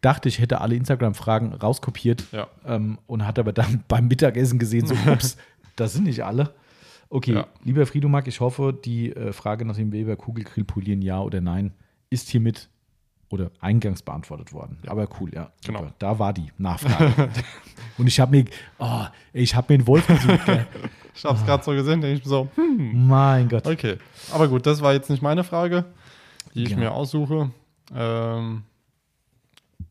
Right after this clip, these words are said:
Speaker 2: nehmen wir mal kurz ein Off-Topic. Steffen L M X fünfhundert fragt: Wie weit <laughs> kommt die Eintracht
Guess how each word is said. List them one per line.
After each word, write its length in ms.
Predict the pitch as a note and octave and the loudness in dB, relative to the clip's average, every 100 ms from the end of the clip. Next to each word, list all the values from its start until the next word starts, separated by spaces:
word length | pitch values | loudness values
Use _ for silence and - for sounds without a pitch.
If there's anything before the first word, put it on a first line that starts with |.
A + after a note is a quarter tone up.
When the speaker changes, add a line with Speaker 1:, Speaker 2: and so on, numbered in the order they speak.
| _ _ _ | _ _ _
Speaker 2:
nehmen 160 | D#3 F#3+ | -4 0
wir 40 | |
mal 260 | D3+ B2 A#2 - - | 2 2 0 -8 -12
kurz 240 | - D3 C3 | -8 -6 -8
ein 40 | |
Off-Topic. 440 | C#3 - A2+ - - _ _ - - - - _ _ | -10 -8 -8 -10 -20 _ _ -20 -20 -20 -20 _ _
Steffen 420 | - D#3+ D#3+ F3+ C3+ | -4 -2 -2 -4 -2
L 80 | C3 | 0
M 120 | C3 | 0
X 320 | D#3 - - _ _ | -4 -10 -16 _ _
fünfhundert 520 | A#2+ G#2+ A2 - - | -10 -6 -8 -10 -18
fragt: 460 | - G#2+ A2+ - _ _ _ _ _ _ - | -12 -10 -10 -14 _ _ _ _ _ _ -8
Wie 280 | B2 F3+ | -2 0
weit 340 | A#2+ F#2+ - - _ _ - | 0 0 -4 -20 _ _ -4
<laughs> 320 | - - - | -4 -6 -6
kommt 440 | - C#3+ E3+ - - _ - | 0 0 -2 -12 -20 _ -18
die 160 | - - _ _ | -18 -18 _ _
Eintracht 580 | - A#2+ B2 D3+ C#3 - | -2 -2 0 -4 -6 -12